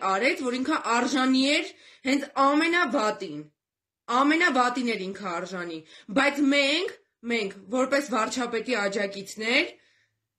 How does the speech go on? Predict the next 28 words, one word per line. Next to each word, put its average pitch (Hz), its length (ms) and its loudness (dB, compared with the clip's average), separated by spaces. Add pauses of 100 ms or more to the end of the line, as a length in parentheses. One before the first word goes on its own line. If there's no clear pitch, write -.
(720)
երբեք 285 480 4
թույլ 277 200 -2
չենք 262 260 -2
տա, 202 120 -4
որ 196 180 -4
նրա 226 240 -2
մազից 240 480 -2
ինչ-որ 233 360 -4
մի 240 120 -4
հա-, 226 160 -4 (520)
մազ 240 340 2
ծռվի 233 340 -4
կամ 226 200 -4
չգիտեմ 214 440 -8
ինչ-որ 240 280 -6
մի 214 160 -4
բան 196 240 -4
լինի, 175 200 -4
բայց 262 360 0
ինքը, 294 360 -2 (480)
ես 277 260 0
խոստանում 277 560 0
եմ, 196 180 -4
ինքը 294 260 -2
պիտի 285 300 0 (120)
ամբողջ 285 600 0
հայ 226 280 2 (220)
ազգից, 214 760 -4